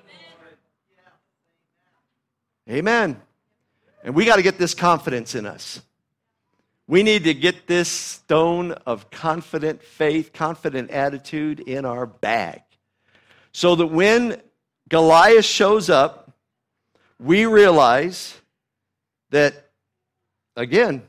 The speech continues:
like David said in a psalm, "By my God, I can leap over a wall. You can't stop me." Amen.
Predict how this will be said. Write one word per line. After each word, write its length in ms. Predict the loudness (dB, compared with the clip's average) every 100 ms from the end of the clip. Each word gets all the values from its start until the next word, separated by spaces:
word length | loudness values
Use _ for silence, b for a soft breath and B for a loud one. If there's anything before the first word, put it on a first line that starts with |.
| -6
like 240 | -4 -2
David 320 | 0 -2 -2 -4
said 280 | -2 -2
in 120 | -2 -8
a 100 | -6
psalm, 400 | -2 -2 -4 -10 _ _ _ _ -4
"By 160 | 0 2
my 240 | 0 0
God, 440 | 0 0 0 -6 _ _ _ _ _ _ -6
I 120 | -6
can 420 | -4 -12 -12 -10
leap 320 | -8 -10 -14 _ -12
over 480 | -10 -10 -12 -20 -20
a 80 | -18
wall. 400 | -14 -14 -14 _ _ _ _ _ _ _ _ _ _ _ _
You 160 | -12 -10
can't 300 | -2 -2 -2
stop 340 | -4 -6 -6
me." 260 | -10 -14 -14 -2
Amen. 360 | 0 2 0